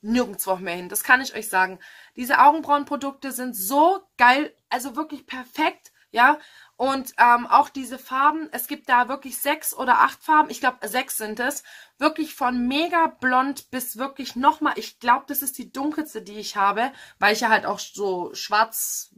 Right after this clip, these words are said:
je nachdem lila, blau, bläu-schwarz, blau-schwarz gefärbtes Haar habe. Und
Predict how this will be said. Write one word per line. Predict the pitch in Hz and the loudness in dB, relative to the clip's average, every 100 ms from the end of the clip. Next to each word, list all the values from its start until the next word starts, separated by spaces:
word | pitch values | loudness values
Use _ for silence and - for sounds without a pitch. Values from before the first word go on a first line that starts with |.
| 185 | -10
je | 214 | -2
nachdem | 208 208 220 208 | -2 -2 -4 -4
lila, | 220 220 208 | 0 6 6
blau, | 185 208 202 202 - _ | 6 2 2 2 -8 _
bläu-schwarz, | 190 196 214 202 196 - | 0 0 0 -2 -2 -2
blau-schwarz | - 196 214 208 202 | 0 2 2 -4 -4
gefärbtes | 196 202 - 202 | -8 -8 -8 -2
Haar | 233 254 | 4 4
habe. | 220 196 247 - - - - _ _ | 4 0 -2 -10 -20 -20 -20 _ _
Und | - 269 262 | 0 0 0